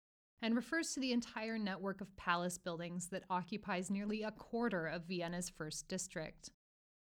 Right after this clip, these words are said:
Where you stand now is just the largest enclosed courtyard within this complex, which also happens to be its oldest part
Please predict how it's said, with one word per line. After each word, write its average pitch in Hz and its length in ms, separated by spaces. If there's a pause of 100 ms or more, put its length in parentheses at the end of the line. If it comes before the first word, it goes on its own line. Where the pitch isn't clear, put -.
(320)
Where 269 180
you 320 160
stand 226 480
now 165 500
is 196 140
just 233 280
the 247 60
largest 208 640
enclosed 196 640
courtyard 156 500
within 165 300
this 165 140
complex, 247 720 (340)
which 240 160
also 277 440
happens 202 420
to - 80
be 185 160
its 180 120 (160)
oldest 233 540
part 160 460